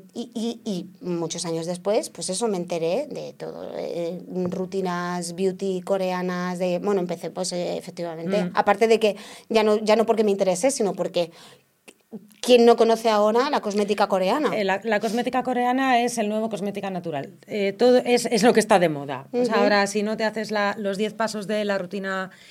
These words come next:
Speaker 2: del skincare coreano, pues es que no, no eres nada en esta vida.
Speaker 1: Bueno,
Speaker 2: O sea,
Speaker 1: más que los diez pasos, que yo no sé si todo el mundo lo conoce, pero esto de los productos, tiendas específicas de
Speaker 2: Ujú.
Speaker 1: cosmética coreana y demás, a porrón.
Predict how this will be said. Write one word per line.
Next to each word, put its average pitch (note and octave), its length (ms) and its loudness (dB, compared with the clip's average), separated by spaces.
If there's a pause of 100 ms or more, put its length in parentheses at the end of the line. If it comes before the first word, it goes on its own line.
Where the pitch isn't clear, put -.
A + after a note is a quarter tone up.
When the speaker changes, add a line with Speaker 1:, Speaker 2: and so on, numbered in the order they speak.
(240)
Speaker 2:
del G#3 200 2
skincare G#3+ 340 -2
coreano, G#3+ 560 2
pues F3 200 0
es F3+ 140 -4
que F#3 340 -2
no, E3+ 440 -6
no F3+ 240 -8
eres E3+ 200 -6
nada F#3 240 -6
en F3 80 -6
esta E3+ 160 -10
vida. D3 320 -10
Speaker 1:
Bueno, E4 220 2
Speaker 2:
O E4+ 60 4
sea, - 80 0
Speaker 1:
más A#3+ 220 2
que F#4 100 -2
los F#4 140 2
diez D4 140 2
pasos, E4+ 320 -2
que G3+ 120 0
yo F#3+ 100 -2
no G3 80 -2
sé G#3+ 100 -2
si D#4 140 -4
todo D4 140 4
el A3+ 60 4
mundo G3+ 160 0
lo F3+ 120 -2
conoce, G3 400 -2
pero E3 320 0
esto E3 240 -2
de G#3 100 2
los F#3+ 180 2
productos, F#3+ 540 -4
tiendas G3+ 420 0
específicas G3 720 -4 (200)
de F#3 220 -2
Speaker 2:
Ujú. E3 40 2
Speaker 1:
cosmética G3+ 560 2
coreana F#3+ 420 -2
y G#3+ 60 0
demás, G3+ 480 -2 (160)
a G3+ 260 4
porrón. E3 1000 2